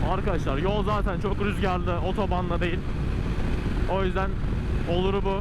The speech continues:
Şimdi şurada bir fren testimiz olacak. A B S'ler devreye giriyor mu, onlara bakacağız. Hemen şurada sarı tabelaya geçer geçmez freni koyacağım. Geldim, geldim, geldim, geldim.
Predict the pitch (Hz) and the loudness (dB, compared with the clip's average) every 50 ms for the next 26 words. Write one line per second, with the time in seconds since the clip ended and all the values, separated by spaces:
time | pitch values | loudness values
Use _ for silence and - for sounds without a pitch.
0 | 208 - - 233 233 220 220 - 233 240 220 220 220 240 220 - 233 226 233 226 | -2 -2 -2 0 0 0 0 0 0 0 0 0 0 0 0 0 0 0 0 0
1 | - 220 214 - - 220 220 214 202 208 190 185 - 196 202 185 190 180 185 185 | 0 0 0 0 0 -2 0 0 0 0 0 0 0 -2 -2 0 0 0 0 0
2 | 196 196 185 - 202 202 196 185 - 190 185 180 180 185 190 190 185 190 190 190 | 0 0 0 0 0 0 0 0 0 0 0 0 0 0 0 0 0 0 0 0
3 | 190 185 180 180 185 190 185 185 180 175 - 202 196 185 165 - - - - - | 0 0 0 0 0 0 0 0 0 0 0 -2 -2 -2 -2 -2 -2 -2 -2 -2
4 | - - - - - - - - - - - - - - - - - - 196 190 | -2 -2 -2 -2 0 0 0 0 0 0 0 0 -2 -2 0 0 0 0 0 0
5 | 185 185 185 196 - - - - - - - - - - - - - - - - | 0 0 -2 -2 -4 -4 -4 -2 -2 -2 -2 -2 -2 -2 -2 -2 -2 -2 -2 -2
6 | - - - - - - - - - - - - 233 226 214 196 196 185 190 196 | 0 0 0 0 0 0 -2 -2 -2 0 0 0 2 0 0 0 0 0 0 -2
7 | - - - - - - - - - - - - - - - - - - - - | -2 -2 -2 -2 -2 -2 -2 -2 -2 -2 -2 -2 -2 -2 -2 -2 -2 -2 0 -2
8 | - - - - - - - - - - 208 208 214 214 220 208 185 190 190 185 | -2 0 0 0 0 0 0 0 0 0 0 0 0 0 0 0 0 -2 0 0
9 | 185 180 185 190 - 214 202 190 196 190 196 - - 208 185 185 180 - - 190 | 0 0 0 0 -2 -2 -2 -2 -2 -2 -2 -2 0 -2 -2 0 0 0 0 0
10 | 175 160 160 165 143 - - - - - - - - - - - - - - - | 0 0 0 -2 -2 -2 -4 -4 -4 -2 -2 -2 -2 -2 -4 -4 -4 -2 -2 -2
11 | - - - - - - - - - - - - - - - - - - - - | 0 0 0 0 0 -2 0 0 0 0 0 0 0 0 0 0 0 0 -2 -2
12 | - - - - - - - - - - - - - - - - - 185 190 196 | -2 -2 -2 -2 0 0 0 0 0 0 0 0 -2 -2 -2 0 0 0 0 0
13 | 196 185 175 - - 175 196 196 196 190 180 170 170 175 180 196 190 185 180 170 | 0 0 0 -2 -2 -2 0 -2 -2 0 0 -2 -2 0 0 0 0 0 0 -2
14 | 175 170 175 190 185 170 170 175 196 202 | -2 -2 -2 0 0 0 0 -2 -2 -2